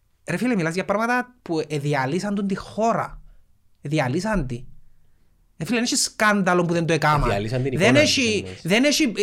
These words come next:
Speaker 1: δεν έχει, όπου, όπου σηκώσεις πέτρα, έχει που κάτω κάποιο σκάνδαλο το οποίο θεωρούμε το και normal ότι έγινηκε.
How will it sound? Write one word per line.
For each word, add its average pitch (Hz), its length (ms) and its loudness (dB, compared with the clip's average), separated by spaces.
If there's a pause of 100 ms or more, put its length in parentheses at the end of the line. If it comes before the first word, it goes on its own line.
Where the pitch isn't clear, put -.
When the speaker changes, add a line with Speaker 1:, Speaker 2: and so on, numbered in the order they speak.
Speaker 1:
δεν 214 160 2
έχει, 277 300 0
όπου, 208 240 -2
όπου 220 140 0
σηκώσεις 247 380 2
πέτρα, 233 560 4 (360)
έχει 208 220 4
που 233 100 -2
κάτω 226 200 4
κάποιο 262 240 2
σκάνδαλο 294 460 4
το 311 100 6
οποίο 240 320 6 (1120)
θεωρούμε 247 340 2
το 302 80 -4
και 277 140 -4
normal 311 360 0
ότι 190 140 0
έγινηκε. 147 560 -2